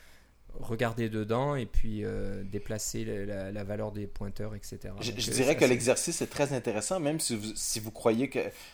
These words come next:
Speaker 2: être un programmeur chevronné, ça vaut la peine d'aller faire un tour là, là pour voir, euh,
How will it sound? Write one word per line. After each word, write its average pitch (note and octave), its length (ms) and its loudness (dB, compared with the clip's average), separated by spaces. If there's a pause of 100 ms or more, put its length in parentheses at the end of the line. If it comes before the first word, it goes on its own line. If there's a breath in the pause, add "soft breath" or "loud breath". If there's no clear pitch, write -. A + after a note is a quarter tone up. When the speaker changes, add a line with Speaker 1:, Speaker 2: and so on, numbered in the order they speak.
(120 loud breath)
Speaker 2:
être A2+ 420 4
un G2+ 80 0
programmeur G#2+ 500 2
chevronné, G#2+ 480 2
ça A2 140 2
vaut G#2 100 0
la G#2+ 140 4
peine C3 160 0
d'aller G#2+ 240 4
faire A2+ 200 0
un G#2 100 2
tour C3 260 -2
là, G2 260 4
là A2 160 2
pour A2+ 200 0
voir, A2 280 2
euh, F#2+ 180 2